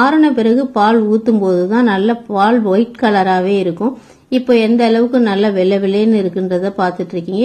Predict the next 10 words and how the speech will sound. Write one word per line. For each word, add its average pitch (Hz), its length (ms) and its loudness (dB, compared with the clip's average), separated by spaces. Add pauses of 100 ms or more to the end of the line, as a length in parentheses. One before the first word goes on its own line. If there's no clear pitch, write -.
இப்போ 254 200 -4
நான் 196 220 -4
பாயாசம் 214 520 0
finish 202 420 -2
பண்ணிட்டேன். 185 480 -4 (1600)
அடுத்தது 311 340 2 (100)
நான் 233 140 2 (120)
ஐஸ்கிரீம் 302 440 0
செய்யறதுக்கு 185 540 -2 (460)
என்னென்ன 311 260 4